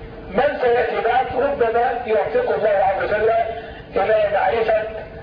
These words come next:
أسانيد هذه الأربعة. هذا الكتاب الذي بذل فيه ذلك الجهد ابن عبد البر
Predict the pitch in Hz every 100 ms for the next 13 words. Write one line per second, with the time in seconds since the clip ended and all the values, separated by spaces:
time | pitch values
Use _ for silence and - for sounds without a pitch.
0 | - - 196 226 220 220 285 311 277 -
1 | - - - - - - - - - -
2 | - - - - - 320 - 220 233 220
3 | 240 - - 233 - 185 220 220 180 139
4 | - - - - - 240 247 220 208 226
5 | 190 175 294 - - - - 214 - -
6 | - 160 196 180 - 196 247 254